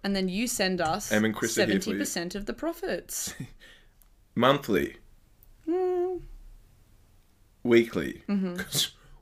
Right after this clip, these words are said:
Speaker 2: we need a bit of cash.
Speaker 1: We, you know, we can't just be all willy-nilly with it.
Speaker 2: <laughs> Yeah.
Speaker 1: Unless you share this podcast a lot, hey?
Speaker 2: Yeah.
Speaker 1: Now we're talking.
Speaker 2: Yeah, and hey, if you create it,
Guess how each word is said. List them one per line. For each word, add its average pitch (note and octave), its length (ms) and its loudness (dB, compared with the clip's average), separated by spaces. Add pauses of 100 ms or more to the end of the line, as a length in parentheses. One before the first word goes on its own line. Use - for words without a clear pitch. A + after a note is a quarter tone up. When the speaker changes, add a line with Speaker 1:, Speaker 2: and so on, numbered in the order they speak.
(120)
Speaker 2:
we A#2 600 2
need A#2+ 280 2
a A#2 40 0
bit B2 180 0
of A#2+ 80 -4
cash. C#3+ 200 4 (300)
Speaker 1:
We, B3 60 4
you A#3 40 2
know, B3 240 2
we B3+ 140 -4
can't A#3 300 -4
just A#3 240 -8
be G#3+ 100 -2
all G3+ 240 -2
willy-nilly F#3 540 0
with D#3+ 180 -4
it. - 160 -10 (180)
Speaker 2:
<laughs> C#3 220 0
Yeah. - 120 4 (580)
Speaker 1:
Unless G#3+ 240 -4
you G3+ 60 -4
share F3 260 -2
this - 160 -8
podcast - 520 -8
a - 20 -8
lot, F2+ 240 -10
hey? F#3+ 220 -8 (120)
Speaker 2:
Yeah. - 320 4 (400)
Speaker 1:
Now G3+ 120 -4
we're F3 80 -10
talking. - 400 -14
Speaker 2:
Yeah, C#3 280 0
and B2+ 200 2
hey, D3+ 240 4
if A#2 180 2
you G#2+ 80 -4
create A2+ 340 4
it, G2 240 2